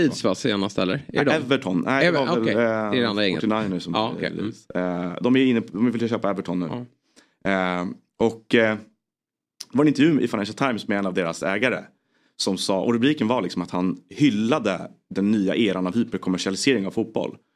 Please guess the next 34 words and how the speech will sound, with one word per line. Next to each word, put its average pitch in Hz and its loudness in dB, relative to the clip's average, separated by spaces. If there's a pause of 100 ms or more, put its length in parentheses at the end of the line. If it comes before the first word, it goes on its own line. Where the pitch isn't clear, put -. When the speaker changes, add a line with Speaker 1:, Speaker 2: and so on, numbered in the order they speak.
(320)
Speaker 2:
Där 92 -2 (260)
han 139 -2
säger 147 4
rakt 110 0
upp 98 -2
och 123 0
ner 127 2
hur 92 0
det 90 -2
ligger 95 -2
till. - -2 (140)
Att - -4 (580)
de 165 2 (480)
ser 104 4
det 98 2
här 87 -2
som 90 -2
en 95 0
investering 98 0
på 92 -4
kanske - -6
tio 113 2
års 85 -4
sikt. - -6
Där 101 0
de 95 -2
tycker 90 -4
att 85 -6
europeiska 113 0
klubbägare 90 0
har 85 -2
gjort 80 -2
ett 82 -6 (320)
uselt 127 2